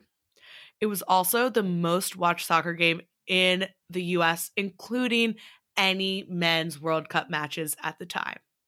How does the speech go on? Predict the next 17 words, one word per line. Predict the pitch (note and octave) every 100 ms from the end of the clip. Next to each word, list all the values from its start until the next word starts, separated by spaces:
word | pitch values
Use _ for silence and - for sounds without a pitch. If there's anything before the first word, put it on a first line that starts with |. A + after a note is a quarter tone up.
| _ -
We | C4
had | B3+ A3+ G#3 - - -
forty | G4+ G4 F4+ E4+ D#4+
million | D#4+ E4 D#4+ D4 -
people | C#4+ C4 A#3 G#3+
watching | F#3+ F#3+ F#3+ G3+ F#3
live | F3 E3 E3+
on | F3+ F3
A | E3
B | D#3+ D3+
C. | - D#3 - _ _ _ _ _ _ -
And | F3+
after | F3 F3 E3+
ninety | F3 F#3+ B3 C#4
minutes | C4 B3 A#3+
of | G3+
regulation | G#3 F#3+ F#3 F3 - E3